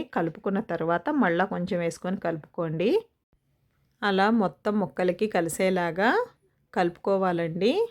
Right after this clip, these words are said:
కారం మొత్తం కలిసిపోయిన తర్వాత మళ్ళా మిగిలిన కారప్పొడిని కూడా వేసుకొని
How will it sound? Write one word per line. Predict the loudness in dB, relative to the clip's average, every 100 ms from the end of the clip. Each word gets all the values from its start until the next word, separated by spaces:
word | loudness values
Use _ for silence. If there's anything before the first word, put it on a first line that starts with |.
| -6 _ _ _ _ _ _ _ _ _ _ _ _ _ 0
కారం | 4 4 4
మొత్తం | 0 -2 -6 -4
కలిసిపోయిన | -2 -2 -4 -6 -6 -4
తర్వాత | -4 -2 -2 -2 -2 0
మళ్ళా | 2 2
మిగిలిన | 0 0 -2 -2
కారప్పొడిని | -2 -2 -2 -2 -2 -2 0
కూడా | 0 0 0
వేసుకొని | 0 -2 -4 -6 0